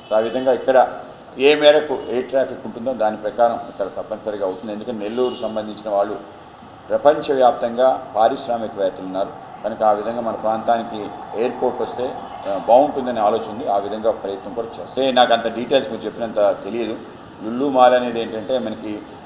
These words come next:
దుబాయ్లో బాగా పెద్ద ఎత్తున సక్సెస్ అవ్వడం జరిగింది. ఆ లులు మాల్ ఆధ్వర్యంలో అనేక రకాల, మనం చూసాం, మెగా షాపింగ్ కాంప్లెక్స్ లాంటిదే.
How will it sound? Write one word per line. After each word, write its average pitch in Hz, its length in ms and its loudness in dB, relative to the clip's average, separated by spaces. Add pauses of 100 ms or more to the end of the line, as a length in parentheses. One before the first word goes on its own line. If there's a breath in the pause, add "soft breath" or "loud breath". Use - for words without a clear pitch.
(200)
దుబాయ్లో 127 520 8 (560)
బాగా 117 220 6
పెద్ద 113 300 -2
ఎత్తున 120 260 -6
సక్సెస్ 110 380 -8
అవ్వడం 107 240 -4
జరిగింది. 101 340 -10 (480)
ఆ 107 200 4
లులు 123 320 0
మాల్ 127 260 4
ఆధ్వర్యంలో 120 640 4
అనేక 127 400 0
రకాల, 120 300 2
మనం 107 240 -4 (100)
చూసాం, 113 240 -8 (420)
మెగా 110 240 8
షాపింగ్ - 400 2
కాంప్లెక్స్ 110 440 0
లాంటిదే. 113 400 -2